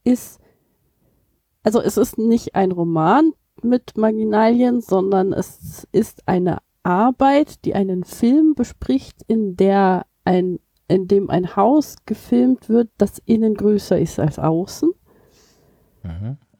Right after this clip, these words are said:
Speaker 1: Äh, und in den, in den Fußnoten ist dann irgendwie so ein,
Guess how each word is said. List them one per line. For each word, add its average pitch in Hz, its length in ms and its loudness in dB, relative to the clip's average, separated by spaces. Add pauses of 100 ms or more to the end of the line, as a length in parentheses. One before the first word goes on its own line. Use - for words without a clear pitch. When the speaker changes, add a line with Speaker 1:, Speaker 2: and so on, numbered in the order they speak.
(720)
Speaker 1:
Äh, 202 460 4 (320)
und 214 340 -2
in 214 180 2
den, 208 440 2 (280)
in 202 140 0
den 196 140 0
Fußnoten 254 840 0
ist - 260 -4
dann 202 140 0
irgendwie 214 480 0
so 196 140 2
ein, - 140 0